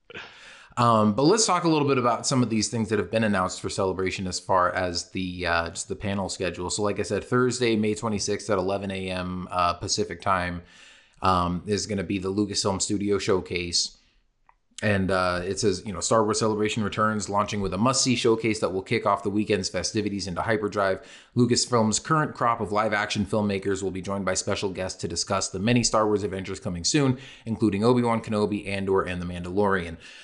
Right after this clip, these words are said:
Um, the one thing that they excluded from that, that I think we might be getting, and also a,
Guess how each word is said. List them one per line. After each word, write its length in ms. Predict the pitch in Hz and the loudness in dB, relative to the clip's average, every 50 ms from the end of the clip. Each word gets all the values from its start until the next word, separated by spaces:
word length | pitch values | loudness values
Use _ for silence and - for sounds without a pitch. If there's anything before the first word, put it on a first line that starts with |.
| - - - _ - | -20 -20 -14 _ 0
Um, 540 | 107 107 101 98 95 95 92 90 90 85 - _ _ _ - _ _ _ _ _ _ _ _ _ _ _ _ _ - - | 2 2 4 2 0 -2 -6 -10 -12 -14 -16 _ _ _ -20 _ _ _ _ _ _ _ _ _ _ _ _ _ -14 -8
the 160 | - 131 131 143 | 0 4 6 6
one 280 | - 131 160 180 185 170 | 6 6 6 4 4 2
thing 200 | - 175 156 147 | 2 2 4 4
that 120 | 135 - | 4 4
they 140 | 123 110 107 | 4 4 4
excluded 520 | 107 - - - - 269 311 302 226 147 | 4 4 2 2 4 6 6 6 4 4
from 200 | 143 - 120 104 | 2 2 0 2
that, 260 | 101 98 101 104 110 | 2 0 -2 -2 -2
that 120 | 110 120 113 | -2 0 0
I 100 | 110 110 | 0 0
think 640 | 107 - - - 139 127 127 123 123 - - - - _ _ _ _ _ _ | -2 -4 -2 0 2 2 4 2 0 -2 -10 -16 -18 _ _ _ _ _ _
we 160 | - 117 123 123 | 4 6 6 6
might 640 | 117 113 107 113 117 127 123 - - - _ _ | 6 6 4 4 4 2 2 0 -6 -16 _ _
be 180 | - 123 117 113 | -2 0 0 0
getting, 560 | 104 92 - 131 131 127 123 123 120 120 120 117 | 0 0 2 4 6 6 6 4 4 2 0 -2
and 200 | 120 123 123 127 | 0 0 0 0
also 800 | - - 135 156 175 170 - - 156 147 139 131 131 123 120 - | 2 2 2 4 4 4 4 4 4 6 6 6 6 6 4 2
a, 140 | 120 123 | -2 -4